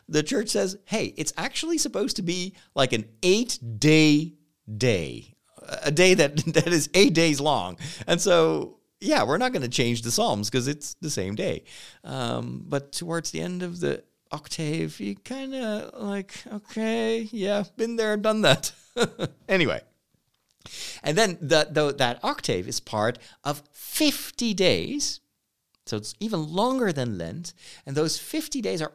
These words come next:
all e-, qualified as Easter time. And that has to do with what, what concludes those fifty days, which is the Feast of Pentecost.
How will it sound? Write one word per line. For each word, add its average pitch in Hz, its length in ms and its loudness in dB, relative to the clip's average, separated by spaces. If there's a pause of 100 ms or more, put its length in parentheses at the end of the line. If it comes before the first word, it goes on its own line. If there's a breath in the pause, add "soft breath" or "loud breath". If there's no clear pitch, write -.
all 202 500 2 (300)
e-, 202 80 -12 (320)
qualified 156 520 0
as 120 300 -4
Easter 190 480 0
time. 82 640 -10 (800)
And 127 200 -2
that 156 360 4 (420 loud breath)
has 131 240 0
to 143 100 -6
do 135 280 0
with 139 400 0
what, 131 340 0 (840 soft breath)
what 127 380 -2 (100)
concludes 202 840 0
those 98 420 0
fifty - 420 -8
days, 78 400 -6
which 139 300 -6
is 156 340 0
the 117 220 -4
Feast 165 420 -6
of 110 220 -10 (100)
Pentecost. - 960 -4